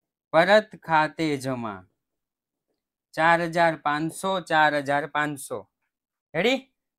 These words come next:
કોમન છે કાંઈ કોમન? તો કે સાહેબ રોકડ અને રોકડ, રોકડ અને રોકડ. સાચાની એ જ અસર, ખોટાની વિરુદ્ધ અસર. કરીના ઉધાર, ઘાલખાદ પરત જમા.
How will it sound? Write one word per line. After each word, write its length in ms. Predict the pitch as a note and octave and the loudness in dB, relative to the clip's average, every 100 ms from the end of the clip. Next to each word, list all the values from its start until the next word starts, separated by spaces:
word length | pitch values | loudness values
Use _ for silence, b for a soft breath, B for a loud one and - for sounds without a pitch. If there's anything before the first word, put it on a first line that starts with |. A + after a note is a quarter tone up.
| _ - | _ 0
કોમન 340 | F3+ A3 A3 | 2 2 0
છે 200 | - A3 | 0 -2
કાંઈ 240 | A3 A3+ | 0 -2
કોમન? 580 | G3 G#3 G3+ G#3 A3 G#3+ G#3+ | 2 0 2 4 4 2 -6
તો 80 | F3 | -8
કે 120 | F3 | -6
સાહેબ 220 | F3 F3+ D3 | -2 -2 0
રોકડ 380 | D#3 D3+ F3 | -2 0 0
અને 220 | E3 D#3 C#3+ | 0 -4 -6
રોકડ, 500 | C#3+ C3+ C3 G#2 F#2+ _ _ _ _ | -6 -8 -10 -10 -12 _ _ _ _
રોકડ 400 | B2+ C#3 _ D#3+ | -12 -12 _ -4
અને 440 | D3 D3 D#3+ A3+ _ _ _ | -4 -4 -4 -6 _ _ _
રોકડ. 540 | G#2 B2+ C3 - A2 F2+ _ _ _ _ _ _ | -10 -10 -10 -8 -8 -10 _ _ _ _ _ _
સાચાની 580 | - F3+ F3 G3+ G3+ G3 | 2 2 2 -2 0 -4
એ 80 | |
જ 100 | G3 | -4
અસર, 260 | G3 G3+ G3 | -4 -4 -6
ખોટાની 460 | - F3+ F#3 F3+ F#3 | -4 -4 -2 -4 -4
વિરુદ્ધ 320 | E3+ F#3+ F3 | -2 -2 -4
અસર. 340 | F3+ G3 G3 _ _ _ | -4 -2 -2 _ _ _
કરીના 400 | F3 F3+ F#3 F#3 | -2 0 0 0
ઉધાર, 380 | F3 E3+ F#3 F#3+ F#3 | 0 2 2 2 0
ઘાલખાદ 580 | - D3 D#3 F3+ F3 D3 | -6 -4 -2 -4 -4 -4
પરત 320 | D3 F#3 A3+ _ _ _ _ | 4 4 4 _ _ _ _
જમા. 360 | A#2+ D3 D3 G2+ | -8 -6 -6 -12